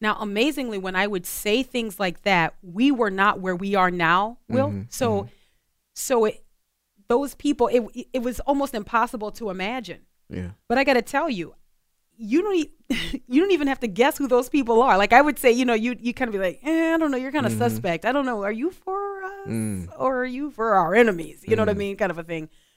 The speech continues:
Speaker 1: But anyways, um, now those people have revealed themselves. Like, I mean, you can, you can truly see who the wolves are.
Speaker 2: Yeah.
Speaker 1: When, when people stand up and tell you that you've got to speak lies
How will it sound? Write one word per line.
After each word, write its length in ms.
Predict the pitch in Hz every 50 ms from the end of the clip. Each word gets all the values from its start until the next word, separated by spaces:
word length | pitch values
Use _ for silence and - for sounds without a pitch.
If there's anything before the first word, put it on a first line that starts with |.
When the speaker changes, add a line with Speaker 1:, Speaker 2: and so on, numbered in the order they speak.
| _ _ _ _
Speaker 1:
But 140 | 220 220
anyways, 500 | 269 294 269 226 185 160 151 156 - - - -
um, 260 | 185 175 165 170 - -
now 300 | 208 208 220 226 214 196
those 200 | 185 196 202 196
people 220 | - 220 185 196
have 140 | 190 190 165
revealed 340 | 175 175 156 175 190 196 180
themselves. 420 | 175 170 165 - 185 160 156 156
Like, 340 | 165 165 165 - - - - -
I 20 |
mean, 160 | 196 190 190 185
you 120 | 202 220
can, 260 | - 226 202 202 170
you 100 | 190 220
can 140 | 214 - 196
truly 280 | - - 247 226 208 190
see 420 | - - - 220 208 185 180 175 - _ _ _ _ _ _
who 100 | 226 208
the 80 | 202
wolves 360 | 190 185 185 190 185 175 160 170
are. 280 | 156 147 147 - - _ _ _ _ _ _
Speaker 2:
Yeah. 260 | - 107 104 104 95 92 - _ _
Speaker 1:
When, 260 | - 196 196 190 - -
when 200 | - 190 196 180
people 540 | - - 269 277 - 254 240 240 240 - 247
stand 380 | - - - 214 208 220 226
up 280 | 202 190 185 180 180 -
and 180 | - 190 175 180
tell 280 | - - 226 202 214 214
you 420 | 190 180 170 160 160 156 151 160 _ _ _ _ _ _
that 160 | - 196 196 -
you've 300 | 196 185 220 240 220 202
got 240 | 208 190 190 190
to 80 | - 208
speak 340 | - - - 208 196 180 -
lies 640 | 170 165 175 185 202 220 233 226 196 180 175 -